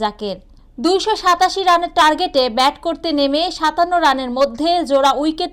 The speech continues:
তুলে নিয়ে বাংলাদেশকে জয়ের স্বপ্ন দেখান তাইজুল ও তাসকিন আহমেদ। মিকাইল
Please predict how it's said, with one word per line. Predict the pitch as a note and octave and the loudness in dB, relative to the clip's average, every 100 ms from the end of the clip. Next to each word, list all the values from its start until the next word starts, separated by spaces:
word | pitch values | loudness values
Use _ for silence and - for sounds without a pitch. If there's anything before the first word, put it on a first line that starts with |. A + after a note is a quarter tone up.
| E4 | -4
তুলে | E4 F#4+ | -4 -2
নিয়ে | F4 B3 A3 A3 | -2 -4 -2 0
বাংলাদেশকে | B3+ C4+ D4+ D4+ - D4 | 0 0 -4 -6 -6 -4
জয়ের | C4+ C4+ E4 | 0 2 0
স্বপ্ন | F4+ F4 F4 C4 | 0 -2 -2 -2
দেখান | B3 - F4 B3+ B3+ | -2 -2 -4 -2 0
তাইজুল | B3+ B3+ D#4 D4 - | 0 0 -4 -6 -6
ও | A#3+ A#3+ | -6 -2
তাসকিন | C4 C#4 - B3 A3+ | -2 -2 -6 -12 -8
আহমেদ। | A3+ A3 G3+ - - - C#4 | -6 -6 -8 -12 -20 -8 -4
মিকাইল | E4 G4 G#4 | 2 4 4